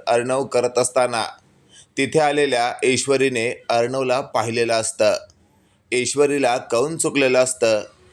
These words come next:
की अर्णव सर नेमका कोणता विचार करत आहेत.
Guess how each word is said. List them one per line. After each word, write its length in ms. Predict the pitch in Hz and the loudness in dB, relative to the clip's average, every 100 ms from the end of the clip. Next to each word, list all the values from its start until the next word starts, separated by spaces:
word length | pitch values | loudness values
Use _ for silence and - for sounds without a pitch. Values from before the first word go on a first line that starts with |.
| _ - | _ -2
की 100 | 123 | 0
अर्णव 320 | 117 127 131 | 0 -2 -4
सर 320 | 127 117 117 - | 0 2 0 -2
नेमका 560 | 117 113 113 113 117 120 | -2 -2 -2 0 0 0
कोणता 520 | - 113 113 110 131 | 0 0 0 0 0
विचार 520 | 120 110 95 117 113 | 0 -2 0 0 0
करत 380 | 110 110 107 104 | -2 -2 -2 -2
आहेत. 260 | 107 110 | -2 -2